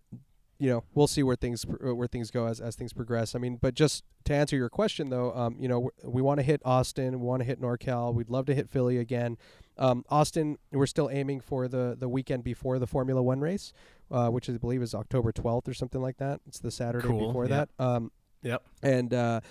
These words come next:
Speaker 1: uh, Seattle is still in the mix. Uh, you know, we're trying to squeeze them in, uh, late fall, oh, I'm sorry, late summer, early fall. Um, we have something really, really cool kind of lined up there. Uh, they're still very interested in, in hosting us. I can't really divulge too much,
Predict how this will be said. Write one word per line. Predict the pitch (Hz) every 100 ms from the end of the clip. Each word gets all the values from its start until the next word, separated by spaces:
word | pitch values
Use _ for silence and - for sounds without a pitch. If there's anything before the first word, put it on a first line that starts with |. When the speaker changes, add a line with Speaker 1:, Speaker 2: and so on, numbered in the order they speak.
| - - -
Speaker 1:
uh, | 127 120
Seattle | - 135 143 151
is | 143
still | 156 143
in | 147
the | 131
mix. | 135 147 - -
Uh, | 127 117 117 117
you | 123
know, | 120
we're | 123
trying | 143 123
to | 120
squeeze | - 135 120
them | 123 120
in, | 123 120 120
uh, | 113 110 110
late | 113 120 120 -
fall, | - 120 117 117 113 -
oh, |
I'm | 135
sorry, | 143 123
late | 120 127 -
summer, | - 131 131 127
early | 127 127 123
fall. | - 127 131 160 - - _ _ -
Um, | 127 120 120 117 117 123
we | 127
have | 120 123
something | - 127 123
really, | 117 123 123
really | 120 120 120
cool | 139 123
kind | 120 127
of | 117
lined | 120 117 113
up | 117 -
there. | 120 117 113 -
Uh, | 117 113 110
they're | 113 117
still | - 127
very | 120 120 120
interested | - 117 127
in, | 117 120
in | 123
hosting | 107 120 - 120
us. | 113 113 - -
I | 120
can't | - 123
really | 117 117
divulge | 113 110 113 107
too | - 123
much, | 110 110